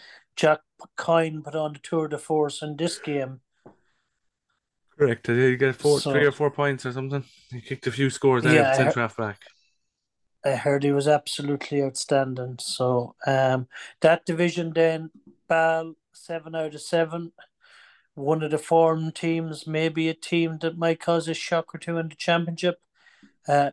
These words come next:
Speaker 1: Ballyhaunis finished second, good result for them. Crossmolina third, Kilmena fourth.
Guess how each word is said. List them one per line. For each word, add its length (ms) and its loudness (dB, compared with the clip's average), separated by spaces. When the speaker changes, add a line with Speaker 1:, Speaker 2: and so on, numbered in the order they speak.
Speaker 1:
Ballyhaunis 800 2
finished 500 -8
second, 480 0
good 200 -4
result 380 0
for 220 -4
them. 420 2
Crossmolina 960 2
third, 540 4
Kilmena 540 -4
fourth. 560 -4